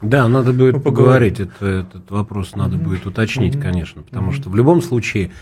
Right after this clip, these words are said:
Speaker 1: площадка открытая, Аврора, и в любом
Speaker 2: Да, и
Speaker 1: случае
Speaker 2: должна быть, должна быть наша площадка, потому что
Speaker 1: Да,
Speaker 2: рои,
Speaker 1: вот.
Speaker 2: так называемый, на ней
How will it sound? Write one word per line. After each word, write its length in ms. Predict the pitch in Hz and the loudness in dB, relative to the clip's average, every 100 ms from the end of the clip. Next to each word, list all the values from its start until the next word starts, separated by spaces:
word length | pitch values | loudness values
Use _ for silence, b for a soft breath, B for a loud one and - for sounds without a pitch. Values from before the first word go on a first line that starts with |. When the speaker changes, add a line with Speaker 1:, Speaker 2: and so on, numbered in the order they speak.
| B B | B B
Speaker 1:
площадка 960 | 113 120 - 127 117 - 101 92 90 87 | 0 2 2 -2 -2 -4 -4 -2 -2 -2
открытая, 880 | 90 - 156 175 135 117 107 104 101 | -4 0 0 2 2 2 0 -2 -2
Аврора, 420 | 104 104 107 104 | -2 0 0 0
и 80 | 92 | 0
в 40 | 90 | -2
любом 160 | 92 | 0
Speaker 2:
Да, 100 | 127 | 2
и 60 | 123 | 4
Speaker 1:
случае 240 | 127 175 | 6 6
Speaker 2:
должна 120 | 240 240 | 6 6
быть, 240 | 214 220 | 6 6
должна 240 | - 196 254 | 4 6 6
быть 140 | 135 | 6
наша 280 | 208 254 165 | 4 2 0
площадка, 560 | - 127 - 220 - - | 0 0 0 0 -4 -6
потому 140 | 156 | -2
что 100 | 107 | 4
Speaker 1:
Да, 180 | 160 117 | 4 6
Speaker 2:
рои, 460 | 143 190 277 262 | 6 6 8 8
Speaker 1:
вот. 80 | 185 | 6
Speaker 2:
так 160 | 160 - | 2 0
называемый, 500 | 131 127 143 127 117 | 2 4 6 6 4
на 100 | 131 | 4
ней 260 | 160 160 | 4 2